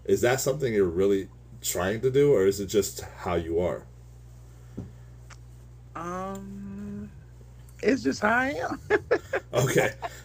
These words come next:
Speaker 1: Well, you know, and then you have, you have, like I said, I've been saying, a wonderful personality, and I've always, <laughs> I've always told people this, this, this is one thing I've always said. It's not about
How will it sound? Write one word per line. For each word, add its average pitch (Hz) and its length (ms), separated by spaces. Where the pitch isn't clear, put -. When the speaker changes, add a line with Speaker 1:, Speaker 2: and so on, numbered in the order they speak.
Speaker 1:
Well, 185 220
you 262 80
know, 226 160
and 233 100
then 220 260
you 160 120
have, 151 420
you 143 120
have, 151 320
like 123 180
I 135 40
said, 139 240
I've 139 160
been 147 160
saying, 98 480
a 101 100
wonderful 131 540
personality, 101 720
and 90 140
I've 101 200
always, 143 840
<laughs> - 260
I've 113 200
always 143 400
told 127 360
people 92 560
this, 98 460
this, 98 380
this 127 240
is 117 100
one 113 180
thing 107 120
I've 98 100
always 101 380
said. 87 300
It's 107 240
not 117 240
about 113 560